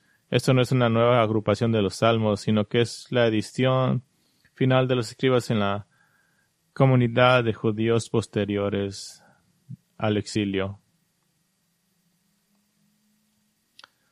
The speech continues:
El libro un-, número uno es del Salmo uno al cuarenta y uno,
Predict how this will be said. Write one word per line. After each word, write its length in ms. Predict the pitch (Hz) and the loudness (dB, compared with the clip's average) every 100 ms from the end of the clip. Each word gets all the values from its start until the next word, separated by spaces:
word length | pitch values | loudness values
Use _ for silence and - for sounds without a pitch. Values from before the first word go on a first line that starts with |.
| _ _ _ _ _ _ _ _ _ _ - _ _ | _ _ _ _ _ _ _ _ _ _ -20 _ _
El 160 | - 113 | -2 0
libro 240 | 127 123 | 2 2
un-, 300 | 117 131 123 | 2 0 -2
número 340 | - 127 120 110 | -2 0 2 0
uno 380 | 110 90 110 117 _ - _ - | -2 -4 -6 -10 _ -20 _ -6
es 260 | 110 113 113 | -2 -2 0
del 180 | 107 | -2
Salmo 420 | 101 127 123 127 123 | 2 2 4 2 2
uno 140 | 127 | 0
al 100 | 120 | 0
cuarenta 360 | - 98 - 87 | -2 -4 -4 -8
y 80 | |
uno, 280 | 87 85 101 | -8 -10 -14